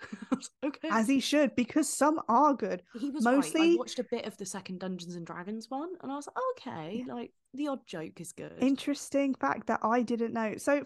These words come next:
Speaker 2: actually, first interesting fact, for a show that is so interesting and has completely captured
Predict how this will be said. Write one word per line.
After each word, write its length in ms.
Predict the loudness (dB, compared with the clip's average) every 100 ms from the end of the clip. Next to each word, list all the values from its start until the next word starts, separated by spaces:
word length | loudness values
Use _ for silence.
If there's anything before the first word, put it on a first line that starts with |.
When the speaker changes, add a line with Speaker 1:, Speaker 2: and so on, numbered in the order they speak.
| 0
Speaker 2:
actually, 320 | -2 -2 -4
first 320 | 4 4 4
interesting 400 | 0 -2 -4 -6
fact, 340 | -2 -2 -4 -2
for 160 | 4 4
a 60 |
show 520 | 4 4 6 8 6 2 -6 _
that 100 | 2
is 100 | 2
so 260 | 4 4 6
interesting 680 | 2 -2 -4 -2 -2 -2 -2
and 160 | 0 0
has 160 | -2
completely 640 | -2 -2 0 0 0 2
captured 680 | 0 0 -2 -2 0 2 2